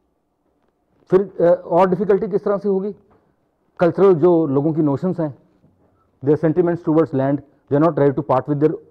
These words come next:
ancestral land। और डिफिकल्टी किस चीज़ से आएगी? कि भाई लोकल फैक्शंस बन जाती हैं, लोकल कॉन्फ्लिक्ट स्ट्रक्चर स्टार्ट हो जाता है,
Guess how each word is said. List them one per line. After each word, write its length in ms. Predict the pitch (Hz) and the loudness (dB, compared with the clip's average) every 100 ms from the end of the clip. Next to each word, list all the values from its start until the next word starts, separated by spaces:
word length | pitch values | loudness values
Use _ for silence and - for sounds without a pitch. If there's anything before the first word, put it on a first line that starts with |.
| _ _ _ _ _ - | _ _ _ _ _ -6
ancestral 400 | 127 143 - 160 | -4 -4 -2 -2
land। 240 | 135 135 - _ _ _ _ _ _ _ _ _ _ _ _ _ _ _ _ - | 0 -4 -8 _ _ _ _ _ _ _ _ _ _ _ _ _ _ _ _ -2
और 480 | 156 214 180 - _ _ _ _ _ _ _ | 2 2 0 -10 _ _ _ _ _ _ _
डिफिकल्टी 460 | 135 170 190 180 202 - - _ _ 202 | -10 -4 -2 -2 -4 -8 -20 _ _ -10
किस 140 | - | -8
चीज़ 120 | 202 | -8
से 120 | - | -2
आएगी? 260 | 185 180 202 - _ _ _ _ _ _ _ | -2 -2 -6 -12 _ _ _ _ _ _ _
कि 60 | |
भाई 420 | 123 131 135 117 - | -6 -4 -6 -8 -12
लोकल 260 | 123 123 151 | -8 -4 -2
फैक्शंस 340 | - - 175 | -4 -6 -6
बन 180 | 143 165 | -2 -2
जाती 240 | 160 151 | -2 -4
हैं, 140 | 165 147 _ _ _ _ _ _ _ _ - | -10 -14 _ _ _ _ _ _ _ _ -8
लोकल 180 | 127 156 | -4 -4
कॉन्फ्लिक्ट 380 | 135 120 170 | -4 -6 -8
स्ट्रक्चर 280 | - 151 - | -8 -12 -8
स्टार्ट 260 | 156 156 147 | -6 -4 -2
हो 80 | 147 | -4
जाता 200 | 131 | -4
है, 100 | 143 | -10